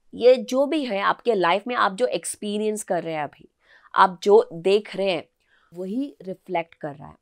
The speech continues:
वही आपके लाइफ में एक मिरर की तरह रिफ्लेक्ट हो रहा है।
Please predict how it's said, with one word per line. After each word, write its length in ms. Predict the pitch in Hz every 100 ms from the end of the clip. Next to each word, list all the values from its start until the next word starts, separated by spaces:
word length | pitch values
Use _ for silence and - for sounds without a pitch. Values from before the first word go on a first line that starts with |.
| _ _ -
वही 280 | 185 220 262
आपके 400 | 190 185 214 190
लाइफ 360 | 160 175 247 226
में 100 | 202
एक 180 | 208 -
मिरर 520 | 170 175 190 226 254
की 160 | 254 262
तरह 360 | 214 170 180 - _ _ _ -
रिफ्लेक्ट 560 | 190 196 190 170 170 160
हो 120 | 143
रहा 120 |
है। 60 | 143